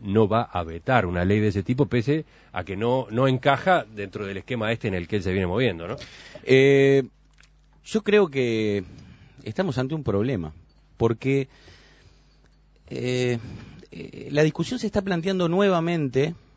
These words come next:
Speaker 2: y ya después de dos instancias electorales, en términos de quién están de acuerdo o no con la ley. Y eso no es así. Yo no estoy de acuerdo con la ley.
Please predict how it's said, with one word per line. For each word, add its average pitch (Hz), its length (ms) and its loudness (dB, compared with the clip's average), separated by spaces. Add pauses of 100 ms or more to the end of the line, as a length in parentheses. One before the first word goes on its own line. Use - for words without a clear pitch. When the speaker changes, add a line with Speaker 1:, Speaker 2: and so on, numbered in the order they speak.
(880)
Speaker 2:
y 107 100 -2
ya 151 160 4
después 160 260 4
de 127 80 4
dos 185 240 2
instancias 127 500 -2
electorales, 123 560 2
en 160 140 -6
términos 196 340 0
de 135 100 0
quién 190 140 -4
están 185 200 -4
de 156 80 0
acuerdo 180 340 -2
o 117 100 -2
no 180 180 -2
con 101 120 -2
la 90 100 0
ley. 87 200 -2
Y 160 60 -4
eso 165 160 -2
no 175 80 -4
es 170 120 -4
así. 87 240 -6
Yo - 160 -6
no 165 60 0
estoy 180 180 0
de 120 60 6
acuerdo 87 240 0
con 85 120 -4
la 82 60 -4
ley. 80 220 -6